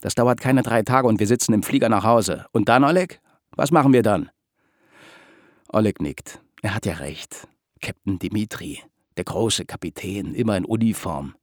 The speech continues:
immer gestriegelt. Die Offiziere vergöttern ihn. Vaterersatz für die Filipinos von der Crew.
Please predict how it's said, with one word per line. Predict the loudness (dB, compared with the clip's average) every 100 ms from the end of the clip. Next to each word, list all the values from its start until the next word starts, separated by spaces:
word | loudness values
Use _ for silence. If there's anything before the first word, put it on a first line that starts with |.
| _ _ _ 0
immer | 2
gestriegelt. | 2 -4 -4 -4 -2 -4 -6 -20 _ _ _ _ _ _ _
Die | -2
Offiziere | 0 0 -2 0 0
vergöttern | 0 0 0 0 0 -2
ihn. | -4 -8 -10 -16 _ _ -10
Vaterersatz | 2 2 2 0 0 -2 -2 -2 -6 -8
für | -6 -4
die | -4
Filipinos | -2 -2 -4 -2 -2 0 -2
von | 0 0
der | -2
Crew. | -4 -4